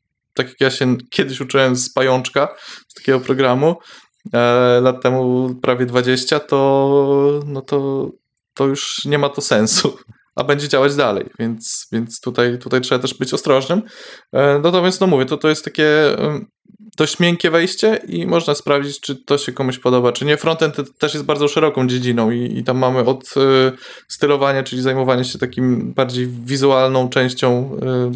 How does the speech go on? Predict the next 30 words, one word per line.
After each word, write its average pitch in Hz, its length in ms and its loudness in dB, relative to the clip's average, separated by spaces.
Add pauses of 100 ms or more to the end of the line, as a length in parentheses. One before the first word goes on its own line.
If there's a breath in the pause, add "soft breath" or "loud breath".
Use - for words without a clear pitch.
(180)
tych - 140 -8
stron 131 280 0
aplikacji 127 520 -2
internetowych, 131 680 2 (540 loud breath)
po 156 360 4
takie 156 200 -2
twarde 156 360 0
kodowanie, 151 680 0 (160)
mm, 139 380 -2
w 139 100 -2
JavaScriptie, 143 600 0
które 180 340 -2
jest, - 380 -6
no, 156 160 0
które 170 200 0
jest 175 140 -4
normalnym 170 460 2
programowaniem, 165 800 0
więc, 123 280 -10
więc 139 180 -6
tutaj 139 320 0
jakby 143 300 2
też - 400 -4 (160)
łatwo 160 320 -2
można 147 240 0
sprawdzić 143 600 -2 (640)
kilka 151 280 0
kierunków 151 460 -2
rozwoju 147 640 2 (580)
w, 143 60 2